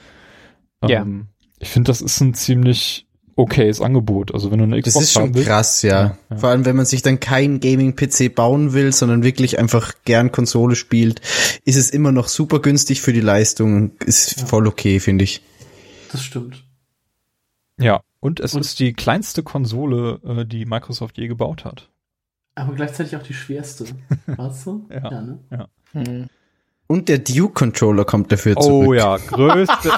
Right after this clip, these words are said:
Speaker 2: <laughs> größte Meldung der E drei.
Speaker 3: Also der ist, der ist wahrscheinlich so groß wie die Konsole,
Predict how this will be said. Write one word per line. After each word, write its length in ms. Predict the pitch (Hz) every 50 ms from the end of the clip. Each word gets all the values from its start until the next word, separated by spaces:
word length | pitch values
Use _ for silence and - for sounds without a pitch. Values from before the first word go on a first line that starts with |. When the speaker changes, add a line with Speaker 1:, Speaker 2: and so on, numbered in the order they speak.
| -
Speaker 2:
<laughs> 140 | - - 196
größte 640 | - 139 156 170 185 208 214 - - - - 196 180 170 - -
Meldung 500 | - 151 143 151 160 160 151 151 147 143
der 180 | - 139 127 131
E 80 | 131 123
drei. 340 | 135 123 120 107 101 104 104 - - - -
Speaker 3:
Also 200 | 117 120 123 143 139 - - -
der 100 | 151 156 175
ist, 160 | 170 170 131
der 100 | 170 170
ist 200 | 170 185 175 165
wahrscheinlich 320 | 156 151 170 165 165 147
so 160 | - - 175
groß 420 | 170 - 156 143 147 165 196 190 175
wie 60 | 165
die 100 | 156 165
Konsole, 760 | 165 - 160 151 147 - 147 160 196 190 139 131 147 185 -